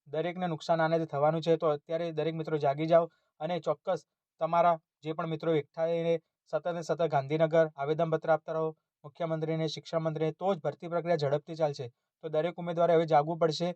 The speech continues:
કારણ કે જો આ રીતે જ ભરતી પ્રક્રિયા ચાલશે, તો ભરતીનો અંત આવવાનો નથી. ભરતી આરામથી ચાલવાની છે, કારણ કે અત્યારે જ્ઞાન સહાયક ભરાઈ ગયેલા છે, જેથી સરકાર જ્ઞાન સહાયકથી જ કામ ચલાવી રહી છે. તો દરેક મિનો-,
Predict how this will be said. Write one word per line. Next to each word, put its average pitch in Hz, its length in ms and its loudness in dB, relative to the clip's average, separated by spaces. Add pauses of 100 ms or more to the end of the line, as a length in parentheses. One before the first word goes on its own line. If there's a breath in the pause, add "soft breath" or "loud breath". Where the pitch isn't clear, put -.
(280)
કારણ 156 220 -2
કે 175 140 -2
જો 156 120 2
આ 160 140 8
રીતે 165 160 -4
જ 160 80 -6
ભરતી 147 320 -8
પ્રક્રિયા 160 300 0
ચાલશે, 131 280 -2 (340)
તો 156 160 -8
ભરતીનો 165 380 0
અંત 165 140 2
આવવાનો 156 320 4
નથી. 147 260 -4 (100)
ભરતી 147 340 0
આરામથી 156 460 0
ચાલવાની 143 400 4
છે, 131 160 -8
કારણ 156 240 4
કે 170 60 6 (460)
અત્યારે 170 380 -4
જ્ઞાન 160 320 0
સહાયક 160 240 6
ભરાઈ 151 260 6
ગયેલા 165 300 8
છે, 160 80 0 (160)
જેથી 151 280 0 (220)
સરકાર 160 400 4 (840)
જ્ઞાન 151 320 0
સહાયકથી 151 360 4
જ - 80 -4
કામ 165 220 2
ચલાવી 156 320 6
રહી 135 180 0
છે. 123 80 -10 (220)
તો 175 160 -6
દરેક 160 240 0
મિનો-, 170 260 0